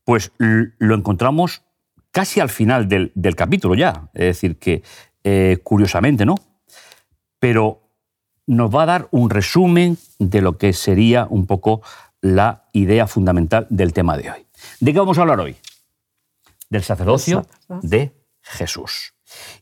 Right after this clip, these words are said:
Speaker 1: Y el texto que se ha elegido como cabecera para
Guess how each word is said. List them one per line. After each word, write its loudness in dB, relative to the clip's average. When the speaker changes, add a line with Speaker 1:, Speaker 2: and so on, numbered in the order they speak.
Speaker 1:
Y 2
el 0
texto -6
que 0
se -4
ha 2
elegido 0
como -2
cabecera -2
para -4